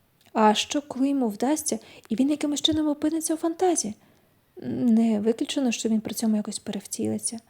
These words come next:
А яким він тоді стане? А раптом буде боляче, або, може, він втратить усю свою силу?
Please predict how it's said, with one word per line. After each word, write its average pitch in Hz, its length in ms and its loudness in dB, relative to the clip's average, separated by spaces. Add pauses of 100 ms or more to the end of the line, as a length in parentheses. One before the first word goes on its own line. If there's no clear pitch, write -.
(920)
А 262 60 0
яким 269 580 2
він 233 160 2 (140)
тоді 262 240 0
стане? 247 460 0 (580)
А 247 160 2
раптом 330 320 4
буде 330 180 4 (100)
боляче, 311 480 2 (420)
або, 247 260 -6
може, 262 320 0
він 254 180 0
втратить 269 580 -4 (240)
усю 285 240 2
свою 339 320 6
силу? 339 560 6